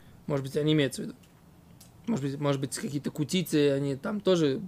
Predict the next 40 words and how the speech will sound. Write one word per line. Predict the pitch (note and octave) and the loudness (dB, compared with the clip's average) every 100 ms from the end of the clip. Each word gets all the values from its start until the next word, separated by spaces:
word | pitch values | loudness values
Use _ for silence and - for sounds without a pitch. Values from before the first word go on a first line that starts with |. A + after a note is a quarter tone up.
| - | -6
служили | D#3 C#3+ C#3+ | -2 2 2
огню, | D#3 F#3 C#3 | 2 0 -2
и | - - | -4 -6
персы | - F#3 E3+ | -4 -4 -4
служили | D3+ F#3+ - | -6 -6 -6
огню. | - - - - | -8 -12 -16 -14
Неважно, | D4 B3+ G#3+ - - | -8 -4 -4 -8 -10
служат | C#4+ B3+ | -6 -2
огню. | A#3 G3 - - - - - - - - - - | -2 -4 -8 -14 -20 -20 -20 -20 -20 -20 -20 -4
"Векадорим, | E3 F3 G3+ F3 A3 C#4+ B3+ F#3 F3 A#3 | 2 8 10 12 12 12 10 4 -8 2
векадорим | F#3 D#3+ E3+ D#3+ C4+ B3+ G#3+ - | 4 6 8 12 12 12 6 8
ойвридим | A#3 B3 G#3+ G#3 F3+ G#3+ | 10 10 4 2 4 4
ламаем". | F#3+ F#3 F#3+ D3 B2 | 6 8 10 8 6
А | B2+ C3+ | 2 2
вот | E3 | 0
эти | E3 | 2
вот | E3 | 2
жители | F3 F#3+ F3 | 2 2 2
Кадорим, | D#3+ D#3+ A#3 G3+ | 4 8 10 10
они | E3 D#3 | 4 2
служат | G3 F#3 E3+ | 0 0 4
воде. | E3 D#3+ C#3+ - - - - - - - - - - - - - - - - - - - - | 4 6 2 -2 -20 -20 -20 -20 -20 -20 -20 -20 -20 -20 -20 -20 -20 -20 -20 -20 -20 -20 -4
"Вааф | G3 G3+ G#3+ D4+ C#4+ B3 | 6 8 10 12 10 12
аль | A#3 | 10
пиши | G3+ C#4 A#3 A#3+ | 10 8 10 8
йойдим | A3+ B3 B3 A3 F#3 | 12 12 12 10 8
шамаем | F#3 E3+ F3 G3+ G#3+ | 10 8 10 8 8
и | E3 | 10
хавим | E3+ F#3+ G3 | 10 10 6
эсаеш". | F#3 D3 C#3 | 6 6 6
Несмотря | C3+ E3 | 2 2
на | |
то, | G3 | 2
что | F3+ | 2
они | F3+ | 2
знают, | D#3 F#3+ F3+ | 6 8 6
что | - C#3+ | 6 4
вода | C#3 D#3+ F3+ | 6 10 8
тушит | - E3 - | 8 2 2
огонь. | D#3 C#3 B2+ | 2 2 -2